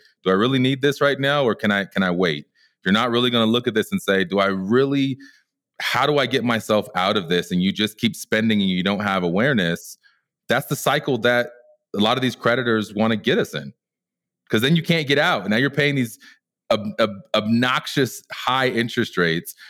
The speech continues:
late fees when you don't pay it on time 'cause it's not on auto pay 'cause we're not paying attention. Then we get that. Then the interest rate goes up higher.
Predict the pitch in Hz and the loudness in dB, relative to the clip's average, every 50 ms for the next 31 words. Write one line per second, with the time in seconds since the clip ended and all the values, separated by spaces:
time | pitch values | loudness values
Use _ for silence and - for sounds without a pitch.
0 | - _ _ - 90 101 110 123 147 - - - 135 135 135 135 127 123 120 110 | -20 _ _ 2 2 4 4 2 0 -2 -4 -2 0 2 2 2 2 2 2 2
1 | 107 113 113 113 - - 113 113 117 113 107 98 85 - 98 98 98 92 - 92 | 2 2 0 -2 0 0 2 2 4 2 2 0 0 0 0 0 0 -2 -4 -2
2 | - 104 104 104 104 101 90 95 98 104 104 98 - - 95 95 - - - 87 | 0 0 2 2 2 2 0 0 0 2 0 0 0 0 -2 -2 -2 -2 -2 -2
3 | 95 92 - 101 98 90 80 - - 101 101 - - 82 78 76 80 - - - | -2 0 0 -2 -2 -2 -2 -2 -2 -2 -2 -2 -4 -6 -6 -6 -8 -10 -14 -20
4 | - - _ - 107 117 131 139 131 135 127 104 101 113 110 107 101 90 90 104 | -20 -12 _ -2 0 0 0 2 2 0 0 2 2 2 2 2 2 0 0 0
5 | 113 113 107 95 - - 120 120 117 143 123 - 135 123 107 120 113 113 117 104 | 2 2 0 0 -2 -2 -2 0 0 0 0 0 0 0 0 0 0 0 0 -2
6 | - - - 98 98 95 90 90 87 85 - | -4 -4 -2 0 0 2 2 2 0 -2 -4